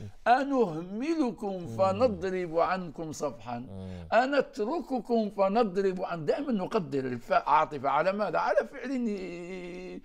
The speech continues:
Speaker 2: يأتي به السياق ويقدره السياق. لذلك العلماء كتبوا كلاما جميلا، بعضهم قال: "أننحيه فنهم-، فنضرب
Speaker 1: جميل.
Speaker 2: عنكم،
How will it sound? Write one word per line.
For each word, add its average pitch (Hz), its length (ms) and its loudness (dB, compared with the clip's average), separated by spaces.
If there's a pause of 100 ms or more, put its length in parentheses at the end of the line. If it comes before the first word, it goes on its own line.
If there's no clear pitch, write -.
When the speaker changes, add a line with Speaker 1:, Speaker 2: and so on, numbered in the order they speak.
(160)
Speaker 2:
يأتي 180 280 -2
به 180 160 0
السياق 190 580 0
ويقدره 160 600 -4
السياق. 113 480 -4 (200)
لذلك 269 360 0
العلماء 208 440 -2
كتبوا 196 400 -8
كلاما 196 360 -4
جميلا، 175 640 -2 (240)
بعضهم 185 300 4
قال: - 280 0
"أننحيه 226 1120 2
فنهم-، 175 800 -4 (100)
فنضرب 175 380 -2
Speaker 1:
جميل. 165 200 0
Speaker 2:
عنكم، 156 420 -4